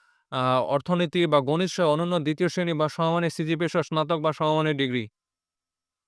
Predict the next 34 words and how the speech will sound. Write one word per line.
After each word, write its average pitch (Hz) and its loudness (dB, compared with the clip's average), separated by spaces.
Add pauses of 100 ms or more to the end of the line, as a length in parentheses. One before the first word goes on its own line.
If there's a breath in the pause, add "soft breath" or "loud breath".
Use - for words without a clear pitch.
এরপরের 170 4
পদটি 170 2
হলো 165 2 (420)
ইনুমারেটর। 156 2 (520)
পদসংখ্যা 165 2
আছে 156 0
চারটি। 175 0
শিক্ষাগত 160 -2
যোগ্যতা 165 0
কোনো 147 2
স্বীকৃত 165 -2
বিশ্ববিদ্যালয় 170 2
হতে 175 2
পরিসংখ্যান, 160 0
অর্থনীতি 160 0
বা 139 4
গণিত 147 0
সহ 156 4
অনন্য 170 0
দ্বিতীয় 151 0
শ্রেণী 170 -2
বা 147 2
সমমানের 160 0
সিজিপিএ 156 0
সহ 147 4 (480 soft breath)
স্নাতক 165 0
বা 160 2
সমমানের 156 2
ডিগ্রি। 120 0 (280)
এরপরে 160 4
পদটি 170 2
হলো 175 4
পরিসংখ্যান 170 0
সহকারী। 139 2